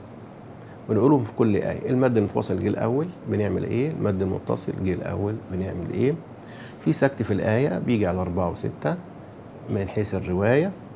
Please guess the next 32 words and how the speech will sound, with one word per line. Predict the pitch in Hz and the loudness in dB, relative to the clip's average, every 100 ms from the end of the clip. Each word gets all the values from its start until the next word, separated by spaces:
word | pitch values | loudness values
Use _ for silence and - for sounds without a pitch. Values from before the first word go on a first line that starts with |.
| - | -6
وإن | 143 | -4
كان | - 104 | 0 0
يجوز، | 95 95 90 | 2 0 0
يجوز | 95 - 98 95 92 | 0 -2 -4 -2 -2
يعني | 92 85 | -2 -2
على | 85 | -4
أربعة | 80 82 87 87 | -6 -4 -2 -2
وأربعة. | 82 110 131 165 - - - - - - - - | 0 0 -2 -4 -10 -16 -16 -16 -16 -16 -16 -4
طيب | - - - - | 0 0 -2 2
الغنة | 120 110 120 131 165 - - - - | 4 6 6 4 2 -6 -16 -8 0
أيضًا، | 113 117 135 156 - - | 4 4 2 0 -8 -6
الغنة | 123 98 104 98 | -2 0 2 0
تأتي | 92 95 - | 0 -2 -2
على | 95 92 92 98 | 0 0 -2 -4
أربعة | 120 98 95 90 87 92 - 87 | -2 0 2 2 0 -4 -8 -10
وستة، | 92 107 113 - - | -4 -4 -4 -6 -8
خمسة | - 98 92 90 92 85 | -6 -4 -4 -4 -8 -8
وخمسة، | - - 143 - 165 165 | -6 -2 -2 -2 -6 -6
خمسة | - 139 139 | -4 -2 0
وستة، | 98 - - - - - - - - | -2 -2 -6 -10 -16 -18 -18 -18 -6
هكذا | 110 104 113 | -2 2 2
ثبتت | 90 98 98 - | 2 0 0 -2
الرواية. | 98 90 76 50 - - - - - - - | -2 0 -2 -4 -10 -16 -16 -18 -18 -18 -2
وإن | 156 131 | 0 2
كان | 117 104 | 4 4
يعني | 95 92 92 - 110 | 2 0 -2 -2 -4
البعض | 95 101 101 - | 0 2 2 0
أجازها | 95 95 107 127 156 | -2 2 4 4 2
على | 156 101 | 2 2
أربعة | 87 87 87 98 | 0 0 0 0
وأربعة، | 92 95 120 143 | 0 2 2 0
فيش | 135 110 104 - | 0 -2 -2 -10